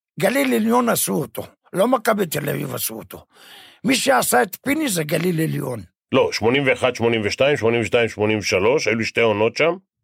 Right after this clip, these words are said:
Speaker 2: ברדליף, אני זוכר איך הוא התאזרח. אבל, אה, לומר היום את האמת, הוא לא יהודי. בוא נגיד ככה, בתל אביב הוא לא מקבל אזרחות.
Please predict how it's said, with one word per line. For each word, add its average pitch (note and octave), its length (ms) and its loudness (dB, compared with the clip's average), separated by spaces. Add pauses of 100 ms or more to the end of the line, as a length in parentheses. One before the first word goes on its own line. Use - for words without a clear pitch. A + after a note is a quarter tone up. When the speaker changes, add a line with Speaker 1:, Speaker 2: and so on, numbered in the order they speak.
(360)
Speaker 2:
ברדליף, B2 520 0
אני A#2 100 0
זוכר C3+ 360 0
איך C3+ 80 -4
הוא E3 100 0
התאזרח. D#3 640 -2 (580)
אבל, F2+ 600 -4
אה, F2+ 60 -2 (100)
לומר G2 400 2
היום G#2+ 200 2
את G#2 100 -4
האמת, G#2 360 2 (840)
הוא G2+ 140 -6
לא C3+ 60 6
יהודי. G2 340 0 (1400)
בוא F#3+ 100 4
נגיד G#3 220 2
ככה, F3 180 2
בתל D3 260 0
אביב F3+ 220 2
הוא F3 80 4
לא E3 60 4
מקבל B2 300 -2
אזרחות. F#2 400 -12